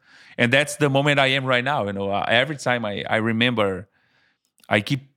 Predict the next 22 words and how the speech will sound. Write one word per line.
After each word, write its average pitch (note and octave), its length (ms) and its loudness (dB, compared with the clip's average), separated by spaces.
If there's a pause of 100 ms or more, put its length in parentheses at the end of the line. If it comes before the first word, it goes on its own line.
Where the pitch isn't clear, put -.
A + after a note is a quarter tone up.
remembering A#2 680 2
myself. A#2 580 0
I'm, G2 160 -6
I'm G#2+ 260 2
always B2 260 4
like, A#2 300 2
"Man, A#2+ 360 0
this A#2 180 -6
is B2 80 -8
the B2 120 2
life A#2+ 300 2
that B2+ 320 -2 (300)
a C3 80 -10
lot E3 160 2
of E3+ 100 -2
people C#3+ 240 -4
would B2 100 -4
like A#2+ 200 0
to G#2 100 -8
have, - 300 -6
you - 60 -18
know. - 160 -16